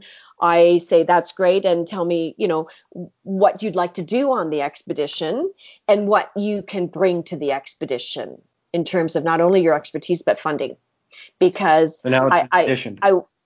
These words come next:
Speaker 1: I want them to buy in and be part of it and understand that it's a really expensive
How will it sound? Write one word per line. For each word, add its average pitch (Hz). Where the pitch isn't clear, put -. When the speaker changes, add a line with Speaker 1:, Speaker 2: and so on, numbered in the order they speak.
Speaker 1:
I 214
want 208
them 202
to 196
buy 185
in 180
and 170
be 170
part 196
of 170
it 156
and 165
understand 170
that 160
it's 160
a 170
really 165
expensive 165